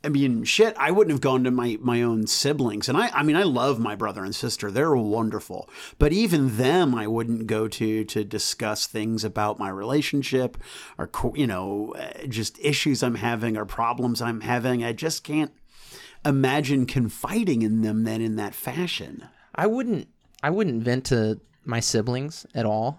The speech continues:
Speaker 2: but I'm also ten years older than them.
Speaker 1: Yeah.
Speaker 2: You know, plus, and there's just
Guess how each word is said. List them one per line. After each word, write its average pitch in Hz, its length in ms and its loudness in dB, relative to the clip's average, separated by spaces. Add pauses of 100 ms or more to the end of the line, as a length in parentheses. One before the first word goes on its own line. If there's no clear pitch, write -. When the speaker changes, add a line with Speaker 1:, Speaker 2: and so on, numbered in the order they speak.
Speaker 2:
but 139 240 0
I'm 135 220 0
also 117 560 2 (560)
ten 151 220 2
years 123 200 2
older 120 300 4
than 135 160 0
them. 143 240 -2 (100)
Speaker 1:
Yeah. 117 360 0 (560)
Speaker 2:
You 131 100 4
know, 104 140 4
plus, 117 540 0 (360)
and 117 520 2 (440)
there's 127 240 2
just - 240 -2